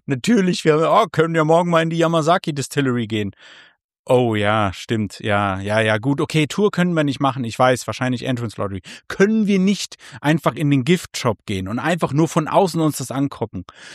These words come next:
Du musst für den fucking Gift Shop auch eine Entrance Lottery machen.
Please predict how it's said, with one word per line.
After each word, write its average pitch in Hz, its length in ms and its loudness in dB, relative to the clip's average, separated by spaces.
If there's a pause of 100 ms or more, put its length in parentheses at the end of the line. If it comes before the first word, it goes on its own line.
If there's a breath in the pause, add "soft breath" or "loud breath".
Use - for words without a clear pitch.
(120 loud breath)
Du - 80 -2
musst 156 220 2
für 175 80 2
den 143 120 4
fucking 165 520 -2
Gift - 260 -4
Shop - 240 -2
auch 131 360 0
eine 160 140 0
Entrance 165 640 0
Lottery 113 380 0
machen. 98 340 -8